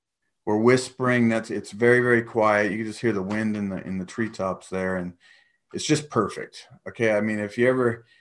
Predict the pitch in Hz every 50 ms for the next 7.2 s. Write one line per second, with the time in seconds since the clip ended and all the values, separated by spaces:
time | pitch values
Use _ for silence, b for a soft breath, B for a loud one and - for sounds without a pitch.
0 | b b _ _ - 131 127 131 127 123 123 120 117 - - - 135 127 127 -
1 | 120 - - - _ 123 120 120 117 113 - 104 104 113 117 117 110 110 117 113
2 | 113 110 107 104 104 101 101 98 90 - - _ _ _ _ _ _ - 107 101
3 | 95 95 - - 117 113 107 101 - - - - _ _ _ _ _ _ _ _
4 | _ _ _ _ _ _ _ _ - 120 123 117 - 127 113 110 - 95 101 113
5 | 117 113 110 113 104 - - 98 92 87 - - 123 117 92 78 95 92 90 92
6 | 101 101 98 98 - - 110 104 101 98 90 87 87 - - 104 92 90 - -
7 | - - - -